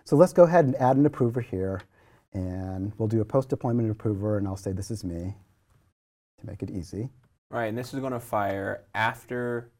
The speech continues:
Speaker 2: it's successfully deployed the staging, basically asking your permission, should I go continue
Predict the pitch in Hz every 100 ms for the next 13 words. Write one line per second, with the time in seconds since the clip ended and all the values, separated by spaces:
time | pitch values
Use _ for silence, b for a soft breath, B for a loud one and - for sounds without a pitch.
0 | _ 117 - 117 - 127 - 123 - 120
1 | 113 - 120 117 104 104 107 113 110 101
2 | 110 - 113 107 - 104 117 - 104 98
3 | - _ _ _ - 131 120 117 113 -
4 | 123 107 185 185 117 101